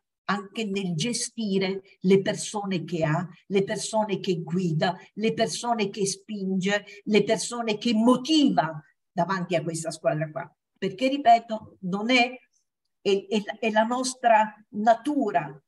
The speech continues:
che si, eh, eh, che contamina tutto ciò che noi facciamo. Non è il carattere, attenzione,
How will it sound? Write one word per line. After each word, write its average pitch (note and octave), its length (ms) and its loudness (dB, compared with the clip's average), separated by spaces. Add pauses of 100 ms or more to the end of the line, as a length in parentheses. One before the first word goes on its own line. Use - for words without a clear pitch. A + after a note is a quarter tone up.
che G#3 420 -6
si, G3+ 480 -10
eh, F#3+ 880 -2
eh, F3 340 4
che - 240 -4
contamina A3 880 0
tutto F3 340 -6
ciò E3+ 220 -2
che E3+ 120 -6
noi E3 220 -6
facciamo. D#3 540 -10 (200)
Non F#3 200 -2
è C#4 100 6
il G#3+ 140 -2
carattere, E3+ 580 0
attenzione, E3+ 840 -6